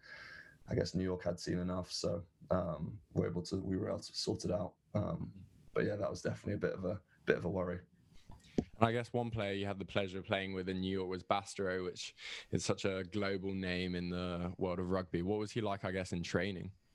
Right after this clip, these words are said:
Speaker 1: Um, yeah, he was an absolute nuisance. Like, he was,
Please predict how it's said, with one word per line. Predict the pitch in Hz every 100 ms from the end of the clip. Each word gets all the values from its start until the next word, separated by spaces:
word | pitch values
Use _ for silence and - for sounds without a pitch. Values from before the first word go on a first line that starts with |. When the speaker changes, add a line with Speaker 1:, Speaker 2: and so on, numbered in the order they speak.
| - - - - - - - - - 160
Speaker 1:
Um, | 107 104 101 101 95 104 - - - - - -
yeah, | - 90 95
he |
was | 98
an | 104
absolute | 104 104 -
nuisance. | 101 104 110 - - 90 -
Like, | 98 85
he | 120 107
was, | 104 95